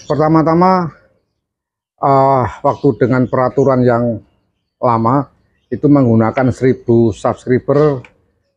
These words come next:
dan empat ribu jam tayang. Tetapi untuk saat ini kita bisa melakukan monetisasi dengan lima ratus subscriber dan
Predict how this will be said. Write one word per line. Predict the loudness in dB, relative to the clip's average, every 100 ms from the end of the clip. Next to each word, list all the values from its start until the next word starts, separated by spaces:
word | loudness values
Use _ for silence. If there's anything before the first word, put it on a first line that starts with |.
| _
dan | -4 -2
empat | -2 -4 0
ribu | -2 2 2 2 -2
jam | -4 -2
tayang. | -2 0 -2 -4 -12 -20 -20 -8
Tetapi | -4 -2 0 2 2
untuk | 2 0 -2
saat | -2 -4 0
ini | 2 2 2 -4 _ _ _ _
kita | -2 -2 0
bisa | -2 -2 0 0 -2 -4 -4
melakukan | -2 -2 -2 -6 -2 -2 0
monetisasi | 0 0 -2 -4 -4 -4 0 2 2 -2 _ _ _ _ _
dengan | -2 0 2
lima | 2 2 2
ratus | 0 -2 -2 -2 -4 -18 -18 -20 -20 -20 _ _ _
subscriber | -8 -4 -2 -2 0 -2 -4 -4
dan | -2 -2 -2